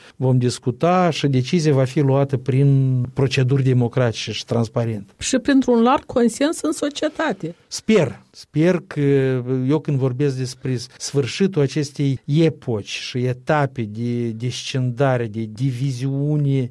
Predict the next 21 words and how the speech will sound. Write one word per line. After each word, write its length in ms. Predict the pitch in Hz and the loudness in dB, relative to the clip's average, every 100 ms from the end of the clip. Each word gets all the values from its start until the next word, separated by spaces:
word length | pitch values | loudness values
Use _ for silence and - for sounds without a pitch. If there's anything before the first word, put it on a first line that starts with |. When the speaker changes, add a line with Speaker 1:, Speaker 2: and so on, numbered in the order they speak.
| - | -8
Speaker 1:
geopolitică, 1040 | 127 123 151 135 131 135 139 185 190 156 139 | -4 0 2 2 2 0 2 0 -2 -4 -6
pentru 340 | 135 131 135 | -6 -6 -6
că 100 | - | -2
eu 100 | 143 | 0
nu 80 | 143 | 2
mai 160 | 147 143 | 2 2
văd 280 | 160 147 - | 2 -2 -4
sensul 800 | - - - 196 175 151 - 147 | -8 -4 2 4 4 0 -2 -4
pentru 580 | 131 - 160 135 165 156 | -4 -4 -4 -4 -4 -2
o 260 | 156 156 | 0 2
altă 340 | 175 175 156 175 | 2 0 -2 -2
orientare, 600 | 156 156 151 143 190 196 | 0 0 0 0 0 0
pentru 200 | 190 175 | 0 0
că 80 | 190 | 0
n-ai 100 | 190 | 0
spre 260 | 190 190 | -2 -6
ce 260 | 160 - 190 | -6 -6 -6
te 120 | 190 | -4
orienta 440 | 180 175 175 185 | -2 -2 -2 -2
acum. 420 | 170 147 - 135 117 | -2 -4 -6 -6 -4
Valoric, 640 | 139 147 202 208 190 185 | -4 0 2 2 0 -6